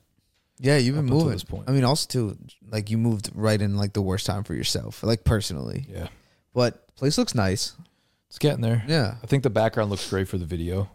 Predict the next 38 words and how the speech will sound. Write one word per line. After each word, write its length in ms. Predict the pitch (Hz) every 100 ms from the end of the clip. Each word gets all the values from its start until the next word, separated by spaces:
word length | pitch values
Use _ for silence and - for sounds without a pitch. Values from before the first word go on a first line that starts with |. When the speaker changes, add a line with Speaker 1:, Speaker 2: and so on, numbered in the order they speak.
| _
Speaker 1:
Yeah. 300 | 123 123 98
Speaker 2:
We'll 80 | -
see 140 | - 107
how 140 | 95
it 60 | 92
actually 300 | 92 - 87
comes 220 | 92 85
out, 220 | 80 85
but 300 | 85 85 -
from 140 | -
the 80 | 98
test 300 | - 117 -
video, 280 | 101 101 101
it 60 | 101
looked 240 | 98 -
good. 120 | 90
I, 160 | 113 110
I 20 |
like 220 | 101 101
the 60 | -
setup 300 | - 104 95
here. 120 | 104
It's 120 | 107
fucking 300 | - 147 156
simple. 260 | 139 147 82
We 60 | 90
don't 100 | 101
wanna 140 | 104
do 120 | 98
anything 260 | 110 87 90
except 240 | - 104
sit 160 | - 98
on 100 | 98
the 60 | -
couch. 400 | - - - - -
Speaker 1:
Yeah, 180 | 139 127
it's 160 | -
great. 300 | - 120 117